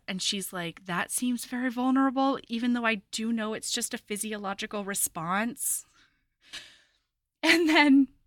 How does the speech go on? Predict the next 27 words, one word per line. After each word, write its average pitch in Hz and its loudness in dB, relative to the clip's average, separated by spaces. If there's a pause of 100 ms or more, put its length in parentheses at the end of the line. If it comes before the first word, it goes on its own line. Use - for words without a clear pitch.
(460)
she - 0
whispers, 233 -2
like, 220 -12
"I'm 233 -8
sorry." - -2 (760)
And 214 -4
he's 214 -2
like, 196 -2 (580)
"You 180 -10
shouldn't 180 0
be 180 -4
sorry. 180 -2 (300)
I 190 -6
did 175 -4
it 185 -10
to - -4
myself." 202 0 (460)
She's 277 0
like, 262 -2 (200)
"Yeah, 269 8 (260)
you're 415 2
completely 339 0
right, 339 8
and 370 6
I'm 381 8 (360)
not 494 4
sorry, 196 -2